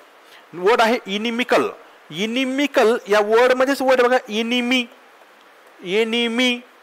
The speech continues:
आपले जे enemy आहे, China आपला enemy आहे, Pakistan आपला enemy आहे. तर हे जे enemy आहेत, हे enemy आपल्यासाठी कसे असतात? Inimical असतात.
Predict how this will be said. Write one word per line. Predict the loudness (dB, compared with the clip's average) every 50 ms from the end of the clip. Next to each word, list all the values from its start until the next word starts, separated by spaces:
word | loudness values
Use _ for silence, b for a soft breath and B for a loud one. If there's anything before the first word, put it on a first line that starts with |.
| -20 -20 -20 -6 -2
आपले | 0 0 0 0 0 0 0 0 0
जे | 0 -2 -2 -2
enemy | -2 -2 -2 -2 -2 0 2
आहे, | 2 2 2 0 -2 -4 -4 -8 -16 -20 -20 -20 -10 -2 0
China | 2 2 2 2 2 2 2
आपला | 2 2 0 0
enemy | 0 0 -2 -4 -2 0 0
आहे, | 0 0 0 -4 -6 B B B -4 -2
Pakistan | -2 -2 -2 -4 -2 0 2 2 2
आपला | 2 2 2 0
enemy | 0 0 -2 -4 -4 0 2
आहे. | 2 2 2 2 -2 -2
तर | -6 -10 -20 -20 -8 -6 -4 0
हे | 0 2
जे | 2 2 0 -2 -2 0
enemy | 0 0 2 2 2 0 2 2 4
आहेत, | 4 4 2 2 2 0 0 0 B B B B -4
हे | -2 -2 0 0 0
enemy | 0 0 -2 -2 -2 -4 -4 -4 -2
आपल्यासाठी | -2 0 2 2 0 0 0 -2 -4 -2
कसे | -4 -2 0 0
असतात? | 0 0 2 0 0 0 -2 B B B B B -6 -4
Inimical | -2 0 0 0 0 -2 0 2 2 2
असतात. | 2 0 0 0 0 0